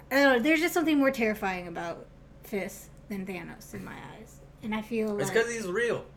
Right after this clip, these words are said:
Speaker 1: Yeah,
Speaker 2: At the
Speaker 1: he's
Speaker 2: end of the
Speaker 1: real.
Speaker 2: day, he could be a guy,
Speaker 1: He
Speaker 2: like,
Speaker 1: could be your
Speaker 2: somebody that's existing today
Speaker 1: Yeah.
Speaker 2: that we don't know about. Because at the first season of Daredevil, they never showed him until a certain point,
Speaker 1: Mm-hmm.
Speaker 2: until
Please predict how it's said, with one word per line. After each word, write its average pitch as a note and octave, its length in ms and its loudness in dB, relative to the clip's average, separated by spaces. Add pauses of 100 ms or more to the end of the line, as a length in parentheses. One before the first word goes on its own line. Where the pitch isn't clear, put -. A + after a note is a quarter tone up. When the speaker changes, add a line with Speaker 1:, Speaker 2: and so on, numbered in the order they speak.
(160)
Speaker 1:
Yeah, D#4+ 160 -4 (320)
Speaker 2:
At D#3 140 0
the G3 60 -2
Speaker 1:
he's G#3 80 0
Speaker 2:
end G#3 100 2
of G3 60 -2
the G#3 80 2
Speaker 1:
real. G3 80 6
Speaker 2:
day, - 40 4
he F3+ 60 -8
could F3 160 0
be F#3+ 160 4
a F3+ 80 6
guy, C#3+ 680 0
Speaker 1:
He - 140 -4
Speaker 2:
like, C4+ 160 6
Speaker 1:
could C#4 200 6
be D4 520 4 (100)
your A#3+ 320 6
Speaker 2:
somebody C4+ 420 8
that's C3+ 400 4
existing C#3 580 -4
today C3 460 2
Speaker 1:
Yeah. E4+ 120 -8
Speaker 2:
that B2+ 160 4
we C3 120 0
don't C3 260 0
know B2 180 0
about. G2+ 300 -2
Because C3+ 380 -2 (260)
at F#2+ 140 -8
the G2 120 -4
first C3 340 2
season C3 260 -4
of C3+ 100 0
Daredevil, C#3+ 640 0 (180)
they A2 100 -8
never C#3 240 -4
showed D3 240 0
him B2+ 120 -4
until A2 400 -6 (140)
a - 40 -14
certain A2 400 -8
point, B2+ 320 -6 (160)
Speaker 1:
Mm-hmm. G#3+ 240 0
Speaker 2:
until B2 580 0